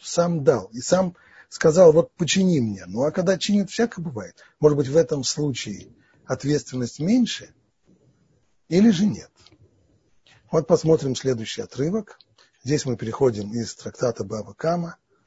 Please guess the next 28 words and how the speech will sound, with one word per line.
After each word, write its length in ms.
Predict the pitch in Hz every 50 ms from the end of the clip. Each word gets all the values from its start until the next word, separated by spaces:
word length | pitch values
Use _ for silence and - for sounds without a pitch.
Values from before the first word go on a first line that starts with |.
| _ _ _ _ _ _ _ _
в 80 | _ -
трактат, 600 | - 110 101 - - - 135 110 104 - - - - _ _ _ _ _ _ _ _ _ _ _ _ _ _ _ _ -
из 160 | 226 170 -
трактата 420 | - 175 156 - - 170 139 160 151
Бава 200 | 147 156 151 151
Меция 360 | 143 135 120 - 151 143 123
в 60 | 110
Бава 240 | 113 110 101 98 101
Кама. 340 | - 160 165 190 190 190 -
Там 380 | - - 131 113 110 104 101 - - - - _ _ _ _ _
в 60 | -
основном 480 | 113 - 127 117 120 123 135 127 117 110
и 80 | 104 98 - _ _ _ _
рассматривается 720 | - - 120 - - 120 120 113 - - 107 101 - - -
вопрос 460 | 110 101 - - 110 104 - - - _
о 200 | - - - - _ _ _ _ _ _ _
причинении 600 | 127 117 113 - 127 127 127 123 117 113 107 107
материального 600 | 107 101 - - 110 113 104 98 98 95 - _
ущерба. 460 | _ - - - 165 190 170 170 175 - _ _ _ _ _ _ _
И 40 | _
там 220 | - 165 180 180
сказано 480 | 143 - - 160 151 147 139 131 127 117
так: 320 | - - 98 90 - -
«Человек 800 | - - - 135 127 120 117 107 123 147 180 214 - - - _ _ _ _ _ _ _ _
всегда 500 | - - - 139 127 120 127 156 175 180
отвечает 600 | 170 - - 127 120 - - 135 131 131 123 107
за 200 | 98 107 107 98
ущерб, 520 | 92 92 - - - - 143 170 185 185